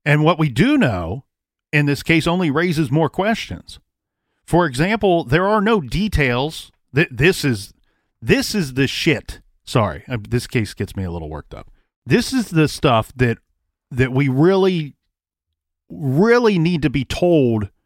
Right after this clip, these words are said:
so we can make heads or tails of what the hell happened here. Because you have a very suspicious looking situation.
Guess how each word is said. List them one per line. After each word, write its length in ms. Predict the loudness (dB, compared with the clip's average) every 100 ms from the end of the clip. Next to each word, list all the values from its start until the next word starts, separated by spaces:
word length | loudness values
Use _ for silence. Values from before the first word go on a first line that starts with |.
| _ _
so 180 | -2 2
we 140 | 4
can 160 | 2 2
make 240 | 2 0
heads 320 | 0 0 0
or 60 | -2
tails 500 | -2 0 2 2 0
of 140 | -2
what 260 | 0 -2 -2
the 80 | -6
hell 300 | 0 0 2
happened 460 | 0 0 0 -4
here. 320 | -8 -14 -18 _ _ _ _ _ 0
Because 240 | 2 2
you 120 | 0
have 300 | 0 0 2
a 80 | 2
very 580 | 0 0 2 2 0 0
suspicious 760 | -2 -2 -2 -2 -2 0 -4 -4
looking 540 | -2 -2 -2 -2 -2
situation. 840 | -2 -4 -2 -2 0 -2 -6 -12